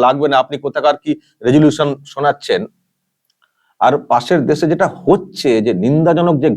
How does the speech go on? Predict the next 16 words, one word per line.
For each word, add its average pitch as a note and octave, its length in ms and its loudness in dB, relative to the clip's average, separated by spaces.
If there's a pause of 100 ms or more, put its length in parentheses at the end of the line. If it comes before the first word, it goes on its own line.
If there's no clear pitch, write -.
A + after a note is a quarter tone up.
(140)
ঘটনা, D#3 340 -2 (340)
যেটা C#3 280 2
নিয়ে G3+ 160 4 (180)
আমেরিকার F3 420 2
প্রেসিডেন্ট, G#3 400 2 (500)
আহ, C3 140 4 (140)
পর্যন্ত, F3+ 360 2 (320)
মানে B2+ 160 0
যিনি C#3+ 140 2
প্রেসিডেন্ট D3 360 0
হতে C#3+ 260 -2
চলেছেন, F3 300 2 (300)
তিনি F#3 160 2 (320)
পর্যন্ত D3+ 380 0 (680)
বক্তব্য C3 420 0
রেখেছেন, B2+ 420 0